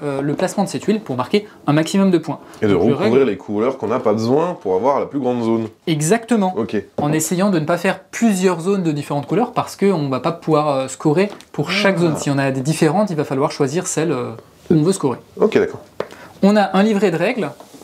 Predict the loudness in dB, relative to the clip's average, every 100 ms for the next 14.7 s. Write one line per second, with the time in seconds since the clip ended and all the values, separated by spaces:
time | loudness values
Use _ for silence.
0 | -4 -2 0 0 0 0 -2 -2 -2 0
1 | 0 -2 -4 _ -14 -8 -2 0 2 0
2 | -2 -2 0 0 0 -2 -2 -2 -6 -2
3 | 0 0 -2 -8 -20 -6 0 4 2 0
4 | -4 -2 0 0 -4 -4 -4 -2 -2 0
5 | 0 -2 0 0 2 2 0 0 0 0
6 | 0 2 0 0 0 0 0 0 2 4
7 | 4 0 -4 -2 -2 0 0 -2 -4 -4
8 | -4 -2 -4 0 0 0 -4 -4 -2 0
9 | 0 0 0 0 0 -2 0 2 2 0
10 | 0 0 0 0 -2 -4 -2 -4 -6 -14
11 | -20 -20 -10 -8 0 0 2 0 0 0
12 | 0 0 2 0 0 -2 2 2 4 2
13 | -2 -6 -2 2 2 0 -4 0 2 2
14 | -2 -4 -4 -2 -4 -8